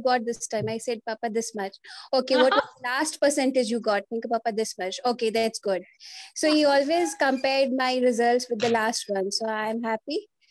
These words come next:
Speaker 1: with this thing, but I think this thinking, this thought must be implemented by everyone.
Speaker 2: Awesome, Ricky. I'm so glad you shared that. And that is so very true. You know, I was also blessed with a father who never compared us with anyone else.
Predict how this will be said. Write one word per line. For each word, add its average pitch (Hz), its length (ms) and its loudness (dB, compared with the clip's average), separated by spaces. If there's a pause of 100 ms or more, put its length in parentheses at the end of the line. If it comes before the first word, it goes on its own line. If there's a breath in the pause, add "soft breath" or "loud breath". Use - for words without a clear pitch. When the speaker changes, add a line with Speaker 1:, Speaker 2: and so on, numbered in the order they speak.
(240 soft breath)
Speaker 1:
with 233 160 2
this 285 240 4 (100)
thing, 247 240 -2 (100)
but 226 120 0
I 226 180 0
think 247 280 -4
this 247 280 -2
thinking, 240 480 -2
this 240 300 -2
thought 240 280 0 (220)
must 233 160 -4
be 233 80 -4 (100)
implemented 214 460 -6
by 208 140 -4 (120)
everyone. 185 480 -6 (480)
Speaker 2:
Awesome, 220 380 0
Ricky. 226 320 0
I'm 220 80 0
so 262 240 -2
glad 214 320 0
you 247 100 -4
shared 226 400 -2
that. 208 200 0
And 226 200 -2
that 247 160 0
is 370 140 -6
so 320 180 0
very 349 300 -2
true. 285 460 -8 (340 loud breath)
You 208 60 -6
know, 262 120 0
I 226 180 4
was 294 120 -2
also 381 300 0
blessed 277 320 -2
with 233 120 -4
a 254 60 2
father 214 420 0
who 269 140 -4
never 226 300 -4
compared 220 500 -4
us 240 240 -2
with 247 140 -6
anyone 240 360 -6
else. 277 440 -8